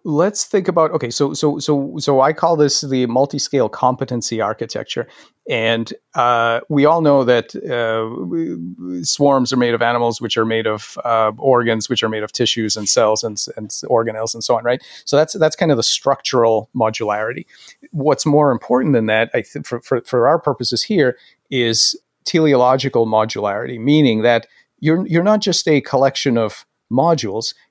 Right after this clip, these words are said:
Each of those modules is a local, a goal-directed agent, which is trying to solve problems, optimize its own experience in some particular space. And I'll give you lots of examples. By, by the way, I want to say a min-, a minute ago, you had said that, um, this, this whole thing, uh,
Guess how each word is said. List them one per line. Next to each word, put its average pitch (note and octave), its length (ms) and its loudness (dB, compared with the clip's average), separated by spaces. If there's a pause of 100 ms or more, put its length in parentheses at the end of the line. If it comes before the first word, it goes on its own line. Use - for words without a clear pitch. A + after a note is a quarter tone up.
Each G3+ 240 -2
of A#3+ 80 0
those D3+ 220 4
modules A#2+ 720 0 (300)
is D3 400 2
a C3 140 0
local, D3+ 640 4 (300)
a A#2+ 180 2
goal-directed D3 720 2
agent, A#2 340 -2
which B2+ 160 -4
is A2 100 -4
trying D3 340 -2
to D3 80 -2
solve C3 440 2
problems, B2+ 460 0
optimize C3 560 0
its A#2 140 -4
own B2 220 4
experience A#2+ 640 0 (320)
in D3 280 4
some C3+ 580 0
particular A#2 500 0
space. - 460 -2
And G#2 80 -6
I'll G#2 80 -8
give A#2 100 -2
you A#2 80 -2
lots A#2 240 2
of B2 60 -4
examples. A2 400 -4
By, B2 140 2
by C3 140 0
the B2 80 4
way, B2+ 120 4 (260)
I B2+ 40 4
want D3+ 100 4
to D3+ 60 4
say C#3 180 4
a A#2 40 4
min-, B2 160 0
a B2+ 80 0
minute C3 240 4
ago, A2+ 160 4
you A2+ 120 0
had A2 100 0
said A#2+ 140 2
that, G#2+ 220 0
um, A2+ 360 0
this, B2 340 -2
this C3+ 180 -2
whole B2 160 2
thing, A#2+ 340 -2
uh, G#2+ 220 0